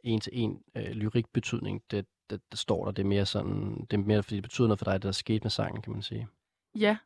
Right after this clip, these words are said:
Speaker 2: ja, og, ja, og jeg synes også, altså sådan, der, der, der, de fleste sange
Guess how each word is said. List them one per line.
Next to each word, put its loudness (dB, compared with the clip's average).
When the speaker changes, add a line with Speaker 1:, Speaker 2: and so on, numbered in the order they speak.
Speaker 2:
ja, 4
og, 2
ja, 2
og 2
jeg 2
synes -4
også, 2
altså -4
sådan, -6
der, 2
der, 0
der, -2
de -8
fleste -8
sange -2